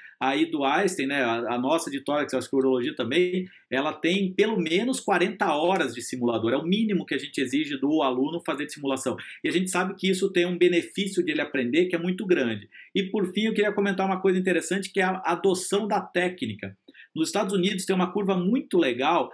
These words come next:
que é assim, a, quando a videocirurgia apareceu, cerca de trinta por cento dos chões torácicos americanos adotaram o, o, o, o, a cirurgia por vídeo pra cirurgia de maior porte, tá? As lobe-, vamos botar aqui lobectomia como, como padrão. O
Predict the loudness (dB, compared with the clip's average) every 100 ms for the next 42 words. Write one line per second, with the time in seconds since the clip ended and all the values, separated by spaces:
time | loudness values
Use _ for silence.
0 | -10 -4 -2 0 2 2 -2 -4 -2 0
1 | 2 2 2 2 0 0 0 0 -2 -2
2 | -2 -4 -2 2 4 2 -4 _ -6 -2
3 | -2 -2 -4 -2 0 0 0 -2 -2 -2
4 | -2 -4 -2 -2 0 0 0 0 -2 -2
5 | -4 -4 -2 0 2 2 2 0 0 2
6 | 2 2 0 -2 -4 -2 -2 -2 0 -2
7 | -2 -6 -4 0 0 0 -2 0 -2 -2
8 | 0 0 0 -2 -4 -2 0 0 -2 -2
9 | 0 0 0 -2 -4 -4 -10 -18 _ -2
10 | 0 -2 -6 _ -20 -6 -2 0 0 0
11 | 2 2 0 0 2 4 4 2 0 -2
12 | 0 0 2 2 2 0 -2 -4 -2 -2
13 | -2 -4 -6